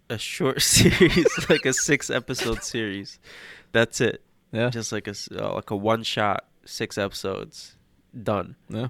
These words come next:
Speaker 2: You know about the George Foreman grill and Hulk Hogan. You know about the beef, right? Get it? Beef, grill. But you know, you know what this t-, story
Speaker 1: So, so, um,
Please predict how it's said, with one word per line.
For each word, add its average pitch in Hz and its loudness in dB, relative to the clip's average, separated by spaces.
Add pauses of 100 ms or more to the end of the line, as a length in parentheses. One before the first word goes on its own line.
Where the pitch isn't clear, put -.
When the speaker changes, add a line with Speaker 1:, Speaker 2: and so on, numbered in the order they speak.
(720)
Speaker 2:
You 127 2
know 170 8
about 139 6
the 123 -8
George 123 0
Foreman 120 2
grill 110 0
and 104 -4
Hulk 110 -2
Hogan. 110 0
You 107 -2
know 123 0
about 107 -2
the 110 -12
beef, 104 -6
right? 110 -6 (560)
Get 110 -2
it? 113 -2
Beef, 110 -4
grill. 110 -4 (760)
But 117 0
you 117 4
know, 127 2
you 117 0
know 120 2
what 110 -2
this 110 -4
t-, - -10
story 117 2
Speaker 1:
So, 135 4 (420)
so, 117 2
um, 104 -2